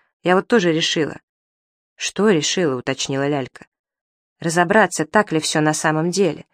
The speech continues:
Ну, как мне бабушка объясняла, как в школе учили, как в институте говорят».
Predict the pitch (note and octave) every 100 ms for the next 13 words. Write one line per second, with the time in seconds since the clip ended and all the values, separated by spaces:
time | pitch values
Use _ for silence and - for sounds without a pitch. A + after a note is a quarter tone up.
0 | _ _ _ - A#3 G#3+ - F#3 F3 A3+
1 | G#3 D#3 - C#3+ C#3+ D#3+ - G3 D#3 -
2 | _ _ _ - - - - G#3 G3+ F3+
3 | E3+ - F3 D3+ - _ _ - - D#3+
4 | D#3 - D3+ G#3 G#3+ E3+ E3+ E3+ D#3+ E3+
5 | -